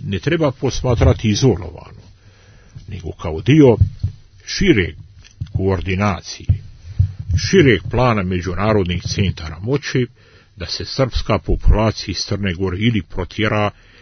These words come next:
ili asimiluje katoliziranjem ili islamizacijom.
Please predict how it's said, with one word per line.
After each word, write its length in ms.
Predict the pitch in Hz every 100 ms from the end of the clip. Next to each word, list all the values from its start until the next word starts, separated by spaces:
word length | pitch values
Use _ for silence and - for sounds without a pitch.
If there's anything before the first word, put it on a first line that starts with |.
| _ -
ili 260 | 107 101
asimiluje 800 | 90 - 98 92 - - - - _ _ - -
katoliziranjem 1000 | 92 98 80 - - 101 101 95 90 90
ili 360 | 90 90 90
islamizacijom. 1040 | 87 - 90 87 82 90 76 - - -